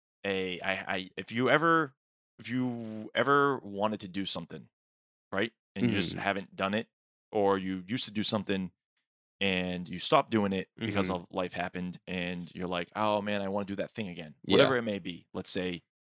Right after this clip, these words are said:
Speaker 1: uh, doing little sculptures.
Speaker 2: Mm-hmm.
Speaker 1: They just released the video. It's called, can I, can I, can I quote you the, I'm gonna quote, I'm gonna,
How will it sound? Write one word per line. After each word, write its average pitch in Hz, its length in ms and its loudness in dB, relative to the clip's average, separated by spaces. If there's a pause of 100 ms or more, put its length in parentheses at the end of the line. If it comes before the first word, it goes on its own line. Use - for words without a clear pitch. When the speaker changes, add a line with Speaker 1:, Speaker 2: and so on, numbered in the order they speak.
(320)
Speaker 1:
uh, 85 160 -4
doing 110 220 -2
little 107 180 0
sculptures. - 680 -4 (120)
Speaker 2:
Mm-hmm. 98 440 2 (600)
Speaker 1:
They 107 160 4
just 131 220 0
released 131 300 -2
the - 60 -6
video. 87 440 -2 (240)
It's - 120 -2
called, 87 400 -2 (140)
can 113 140 -2
I, 107 120 4
can 107 200 -6
I, 104 280 -4
can 104 140 -4
I 95 60 -2
quote - 320 -4
you 117 160 -4
the, 101 160 -2 (160)
I'm 98 100 -4
gonna 107 160 -2
quote, - 300 -2
I'm 98 60 -6
gonna, 113 140 -6